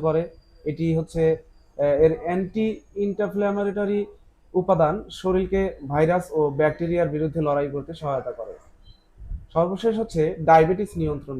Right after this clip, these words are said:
করে। রক্তে সুগারের মাত্রা নিয়ন্ত্রণে রাখতে সহায়ক ভূমিকা রাখে অলিভ অয়েল। তবে আরেকটি পরামর্শ, সেটি হচ্ছে যে অলিভ অয়েলটি হতে হবে খাঁটি। আশা করি ভিডিওটি দেখে আপনারা উপকার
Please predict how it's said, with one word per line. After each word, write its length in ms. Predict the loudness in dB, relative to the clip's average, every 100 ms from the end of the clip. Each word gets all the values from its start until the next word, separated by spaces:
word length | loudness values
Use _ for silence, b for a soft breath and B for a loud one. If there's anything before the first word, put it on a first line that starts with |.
| -10
করে। 160 | -12 -12 -20 -20 _ _ _ -20 -20 2
রক্তে 280 | 4 4 2
সুগারের 400 | 0 2 4 4
মাত্রা 320 | 2 0 0
নিয়ন্ত্রণে 540 | 0 0 -2 -4 -4 0
রাখতে 340 | 0 0 -4 -6 -8 -20 b b -20 -20
সহায়ক 400 | -6 0 2 2
ভূমিকা 360 | 0 -2 -2 -2
রাখে 280 | -2 -2 -6 -4
অলিভ 260 | 0 0 -2
অয়েল। 180 | -8 -12 -20 _ _ -2
তবে 260 | 0 0 -2 -2
আরেকটি 380 | 0 0 -4 -6 -6 -4
পরামর্শ, 400 | -2 -2 -4 -6 -8 -8
সেটি 160 | -4 -4
হচ্ছে 260 | -4 -6 -10 -8
যে 60 | -4
অলিভ 240 | -2 0 -2
অয়েলটি 280 | -2 -6 -8
হতে 280 | -8 -6 -4
হবে 220 | -4 -4 -8 -4
খাঁটি। 280 | -2 -2 -4 -12 -20 -20 -20 -20 _ _ _ _ _ -6
আশা 180 | -2 0
করি 180 | 0 0 -2 -4
ভিডিওটি 320 | -2 0 0
দেখে 340 | 2 2 2 0 0 -8 -18 -14
আপনারা 300 | -8 -4 -4 -6 -10
উপকার 340 | -12 -8 -6